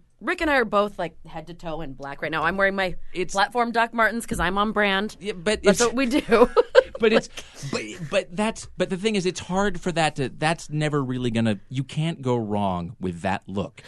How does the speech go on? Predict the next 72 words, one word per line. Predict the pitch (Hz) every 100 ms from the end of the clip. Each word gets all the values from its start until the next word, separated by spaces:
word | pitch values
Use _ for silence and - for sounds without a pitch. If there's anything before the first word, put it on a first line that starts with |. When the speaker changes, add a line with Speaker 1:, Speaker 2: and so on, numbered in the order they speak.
| -
Speaker 1:
But | 330
I'm | 392
afraid, | - 415 311
what | 381
if | -
one | 339
day | 330
you | 311
do | 302 349
go | 370
wrong | 269 190 156
with | 156
it? | 135 - - - -
Speaker 2:
I, | 120 117 117 -
I, | 131 135
Speaker 1:
I | 370
don't |
Speaker 2:
I | 403
mean, | 135
Speaker 1:
think | 285 302
so. | - 220 202
I |
Speaker 2:
I | 208
don't | 202
Speaker 1:
mean | 196
Speaker 2:
think | 185 156
you |
can, | 143 123 87
because | 110 147 143
it, | -
I | 135
remember | 180 202 175
being, | 131 127 127 -
like, | 101 92
twenty-five | - - 117 139 120 113
years | 107 95
old | 90 85
and | 85
seeing | - 110
a | 113
guy | 107 95
who | 90
was, | 87 - - - - -
he | -
seemed | 117 143 147 120
old. | 107 104
He | 107
was | 107
probably, | 143 123 107
like, | 90 82 85
in |
his | 80 80
early | 78 82
sixties | - - 76 71
or |
whatever, | 73 71 71 - - - - -
but | 147
he | 180
was | 196
just | 208 175
dressed | 165 151 - 127
in | 127
black. | 135 175 95 - -
Speaker 1:
Mm-hmm. | 208 190 165 -
Speaker 2:
And | 131 117 113 - - _ -
I | 127
remember | 160 165
thinking | 165 175 185 160
at | 131
the | 135
time, | 156 175 135
like, | 90 85